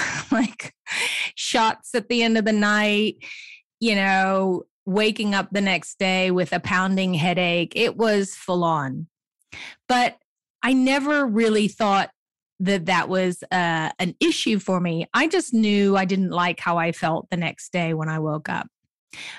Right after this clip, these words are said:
I had a hangxiety or a hangover and anxiety together. So I just started to realize as I got older and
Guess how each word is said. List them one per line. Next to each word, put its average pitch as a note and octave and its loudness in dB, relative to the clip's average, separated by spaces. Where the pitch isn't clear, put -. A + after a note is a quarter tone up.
I F#3+ 2
had A3 2
a F#3 0
hangxiety F3+ 0
or F3 2
a E3+ -2
hangover F3 0
and E3+ -2
anxiety D#3+ -2
together. D3 -6
So F#3+ 2
I G#3+ 2
just - -2
started G4+ 2
to E4+ 2
realize A3+ 2
as A#3 -2
I C4 2
got F#3+ 0
older G3 2
and G#3 2